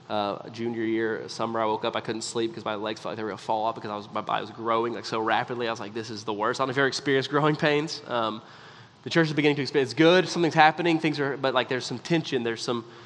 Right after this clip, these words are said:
conflict, there's some things happening, right? And the thing that we find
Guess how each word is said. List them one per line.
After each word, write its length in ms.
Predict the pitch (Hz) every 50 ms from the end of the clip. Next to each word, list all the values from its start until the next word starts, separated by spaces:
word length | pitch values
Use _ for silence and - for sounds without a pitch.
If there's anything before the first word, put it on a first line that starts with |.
| - - - - -
conflict, 560 | - - 156 147 156 156 151 - - 135 123
there's 120 | 117 120 -
some 100 | - 123
things 180 | 143 135 127
happening, 480 | - 139 135 135 135 - 131 113 110 107
right? 280 | 113 113 113 113 113 - - - - - - - - - - - - - - - - - - - - - - - - - - - - - - - -
And 100 | 127 123
the 40 | 120
thing 280 | - - - 190 196
that 60 | 185
we 80 | 160 151
find 300 | - - 147 143 139